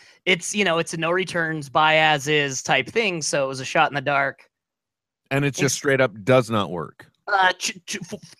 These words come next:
Speaker 1: two buttons don't work at all. The, so, I mean, essentially, it doesn't, you know, it's no good to me. It's, it's dead to me. It
Speaker 2: Well, you
Speaker 1: looks
Speaker 2: know,
Speaker 1: cool.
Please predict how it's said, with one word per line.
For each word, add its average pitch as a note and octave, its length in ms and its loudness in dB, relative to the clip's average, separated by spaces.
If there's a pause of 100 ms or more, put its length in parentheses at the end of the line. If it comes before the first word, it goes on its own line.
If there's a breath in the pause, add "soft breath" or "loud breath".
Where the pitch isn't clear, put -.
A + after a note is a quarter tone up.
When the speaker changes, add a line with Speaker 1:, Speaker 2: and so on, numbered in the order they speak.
(160)
Speaker 1:
two C#4+ 220 8
buttons G3 380 4
don't D#3+ 200 2
work D#3 200 -2
at C#3+ 60 -2
all. A2 180 -4
The, A2+ 320 -8
so, B2 400 -2 (320 soft breath)
I - 80 -2
mean, D#3 160 -2
essentially, C3 440 -2
it G#2+ 40 -14
doesn't, A#2 260 -12 (100)
you B2 180 -10
know, G2+ 100 -14
it's - 140 -14
no B2+ 100 -2
good A2+ 180 -12
to G#2+ 60 -16
me. F#2 160 -18
It's, - 220 -14
it's G#3 180 4
dead B2+ 240 0
to A#2 60 -16
me. G#2+ 260 -18 (160)
It B2+ 80 4
Speaker 2:
Well, D#3 100 10
you F3+ 80 6
Speaker 1:
looks E3+ 100 6
Speaker 2:
know, F#3 80 6
Speaker 1:
cool. G#3 360 2